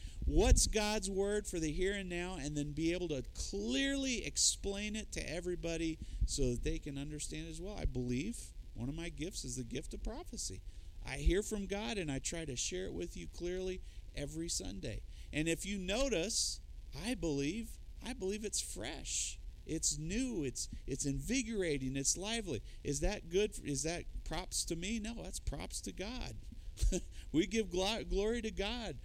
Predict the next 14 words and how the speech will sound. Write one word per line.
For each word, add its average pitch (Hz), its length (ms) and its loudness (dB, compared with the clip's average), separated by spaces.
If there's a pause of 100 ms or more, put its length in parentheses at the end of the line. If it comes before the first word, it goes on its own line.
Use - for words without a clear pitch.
(140)
for 156 200 2
his 185 320 4
fresh 202 400 -4
word 180 400 2 (300)
and, 139 320 4
and 131 420 2
me 175 400 2
as 143 180 2
the 147 80 4
messenger 160 640 0
of 151 100 -2
that 151 220 -4
fresh 147 360 0
word. 175 420 0